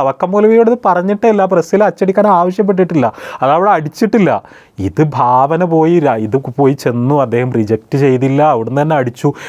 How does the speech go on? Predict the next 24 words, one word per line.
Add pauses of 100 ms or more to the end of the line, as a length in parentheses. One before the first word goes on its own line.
(140)
നിരോധനത്തിൻ്റെ (100)
വാൾ,
എന്താണ്,
ഈ
ഡെമോക്രസിൻ്റെ
വാൾ
പോലെ (300)
മുകളിൽ (100)
തൂങ്ങി
നിൽക്കുന്ന
സമയത്ത്. (340)
അപ്പോൾ
അത്
ചരിത്രപരമായി (440)
ആ, (500)
നിരവധി, (220)
എന്താ
പറയാ,
അബദ്ധങ്ങളും, (440)
ആ, (220)
പിന്നെ (140)
പൂർവാപര
വൈരുദ്ധ്യങ്ങളൊക്കെ
നിറഞ്ഞ